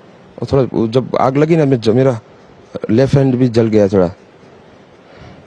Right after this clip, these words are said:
फिर एम्बुलेंस मेरे को उठा, लेके इधर आया हॉस्पिटल में।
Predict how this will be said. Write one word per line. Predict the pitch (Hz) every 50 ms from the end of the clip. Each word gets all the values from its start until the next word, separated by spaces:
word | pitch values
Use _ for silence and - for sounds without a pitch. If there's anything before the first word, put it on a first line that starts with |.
| - -
फिर | 127 123
एम्बुलेंस | 120 123 123 135 143 131 -
मेरे | 131 131 127
को | 127
उठा, | 127 120 117 - 127 - - 110
लेके | 113 117 117 127 123 - 123
इधर | 120 113 113
आया | 107 101 101 92 69 64 - - - - - - - - - - - -
हॉस्पिटल | 117 113 - - 107 104
में। | 98 95 95 98